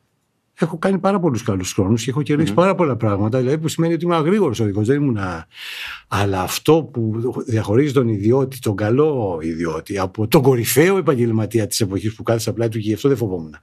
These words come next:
Speaker 1: Κάθισε απλά στο Βάντεγκαρτ.
Speaker 2: Μμμ.
Speaker 1: Στον παγκόσμιο πρωταθλητή, στον καλύτερο οδηγό του κόσμου.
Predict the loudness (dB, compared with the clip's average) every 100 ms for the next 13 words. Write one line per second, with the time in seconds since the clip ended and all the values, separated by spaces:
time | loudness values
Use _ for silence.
0 | -20 -20 -20 _ _ 0 0 0 0 0
1 | 0 0 -6 -16 -20 _ _ -18 -14 -2
2 | 0 2 2 2 2 0 -2 -2 0 0
3 | 0 0 2 2 0 -2 2 2 2 -8
4 | -16